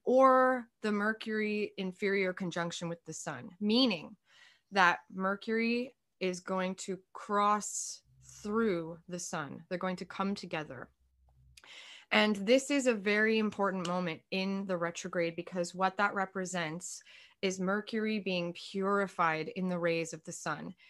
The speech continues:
entering into the sun's domain or into the sun's light. <clears throat> Excuse me. And at that moment, we have this beautiful moment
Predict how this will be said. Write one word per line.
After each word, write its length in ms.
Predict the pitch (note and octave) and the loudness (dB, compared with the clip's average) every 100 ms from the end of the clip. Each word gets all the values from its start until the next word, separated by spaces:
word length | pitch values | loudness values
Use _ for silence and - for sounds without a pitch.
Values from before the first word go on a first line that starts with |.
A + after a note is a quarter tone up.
| _ _ - | _ _ 2
entering 720 | A#3 C4+ C#4 C#4 C4 B3 - | 4 4 4 6 6 6 2
into 400 | G#3 G#3+ A3+ A3+ | 2 4 4 2
the 120 | G#3 G#3+ | 0 -2
sun's 840 | - G3+ G3 G3 F#3+ G3 - - _ _ _ _ | 0 2 2 0 -2 -4 -6 -10 _ _ _ _
domain 560 | F3 G3+ G3 F#3 F#3+ B3 | 0 2 4 2 2 0
or 140 | G#3 G3+ | 0 0
into 240 | G#3 G#3 | 0 0
the 100 | G3+ | -2
sun's 440 | G3 G#3 F#3 F3+ F3+ | -4 -2 -2 -4 -6
light. 460 | E3+ E3+ A3+ - - - _ _ _ _ _ | -4 -4 -6 -8 -14 -16 _ _ _ _ _
<clears throat> 160 | C4+ - | 2 8
Excuse 560 | D4+ A#3 G#3 - A#3+ G#3 | 10 10 6 0 0 0
me. 220 | E3+ G#3 _ _ _ _ _ _ - - - - - - - | -2 -4 _ _ _ _ _ _ -20 -20 -18 -18 -20 -12 2
And 360 | B3 B3 A#3+ B3+ | 6 6 4 4
at 180 | A#3+ - | 2 8
that 200 | C4 B3 | 8 10
moment, 880 | A3 A#3 C#4+ G#3 F3 G#3+ - - - _ _ _ | 8 8 8 6 2 -2 -6 -10 -12 _ _ _
we 160 | A3+ B3 | 2 4
have 440 | G#3 C4 C4 C4 - | 10 12 12 8 0
this 340 | G#3+ A3+ - - - A3 - | 0 0 0 -10 -12 -12 -4
beautiful 880 | A3 A3+ D4 F4 F4 E4 C#4+ - C#4 | 4 8 10 10 8 6 4 8 8
moment 840 | B3 A#3+ B3 F#3 D#3 - - - | 10 8 8 4 0 -6 -8 -8